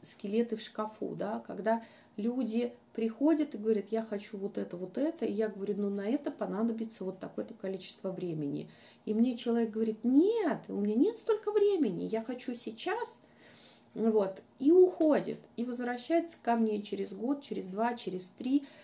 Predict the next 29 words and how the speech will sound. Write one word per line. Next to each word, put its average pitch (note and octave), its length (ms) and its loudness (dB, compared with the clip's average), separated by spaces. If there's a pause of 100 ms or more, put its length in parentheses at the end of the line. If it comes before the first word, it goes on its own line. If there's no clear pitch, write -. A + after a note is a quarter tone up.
(160)
в - 20 -6
ещё C#4 540 4
худшем A3 560 -2
состоянии, B3 960 -2 (240)
и G#3 60 -8
приходится, C#4 760 -2
что C#4 460 -2 (320)
не G#3 140 2
только, D#4+ 840 4 (220)
а, A#3+ 360 2
давать A#3+ 480 2
ему A3 280 2
помощь, G3+ 640 0
да, G#3 180 -2
на A#3 220 2
каком-то G3 560 -6
ан-, G3 140 -2
одном F#3+ 420 -4
этапе, F3 340 -10 (140)
а G#3 100 -2
ещё G#3+ 320 -2
вытащить, G3+ 720 -4
да, F#3+ 180 -4
вычерпать F#3 720 -4
ту F#3+ 120 -6
боль, B3+ 380 -2 (320)
которую G#3 440 -2
он F#3+ 120 -4
успел, A#3 460 0